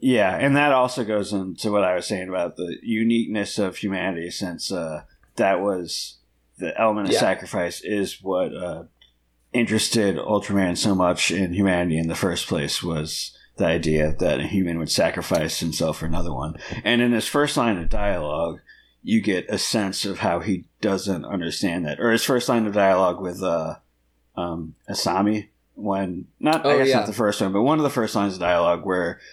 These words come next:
Speaker 1: just he gets coffee for himself and she says, like, "Oh, you could've just, you could've gotten some for me too. We're supposed to be partners." And he's like, "Well,
Speaker 2: Yes.
Speaker 1: that's, uh,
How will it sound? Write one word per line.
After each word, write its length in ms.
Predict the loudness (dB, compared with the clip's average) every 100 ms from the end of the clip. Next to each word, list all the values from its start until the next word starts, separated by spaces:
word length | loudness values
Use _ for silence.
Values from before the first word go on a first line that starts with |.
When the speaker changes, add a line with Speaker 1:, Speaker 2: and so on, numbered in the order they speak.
| -10
Speaker 1:
just 300 | -2 -2 0
he 120 | 0 2
gets 200 | 0 0
coffee 260 | -2 -2 -4
for 100 | -4
himself 400 | 0 0 0 -2
and 120 | -4
she 160 | -2
says, 400 | -2 -2 -4 -4
like, 300 | -4 -4 -6 _ _ _ _
"Oh, 140 | 0 0
you 140 | 0
could've 220 | 0 2
just, 340 | 0 -2 -6 -10
you 60 | -4
could've 180 | 0
gotten 260 | 2 2 2
some 180 | -2 -4
for 80 | -2
me 160 | -4 -2
too. 280 | 0 2
We're 80 | 0
supposed 220 | -2 -4
to 80 | -4
be 60 | -2
partners." 640 | 0 -2 -4 -10 -10 -14 -18 -20 _
And 180 | -6 -4
he's 260 | -4 -4 -2
like, 540 | -2 -2 -4 -14 -18 _ _ _ _ _ -4
"Well, 400 | -2 0 -2 -4
Speaker 2:
Yes. 380 | -6 -10 -12 -4
Speaker 1:
that's, 360 | -4 -2 0 2
uh, 420 | 2 2 0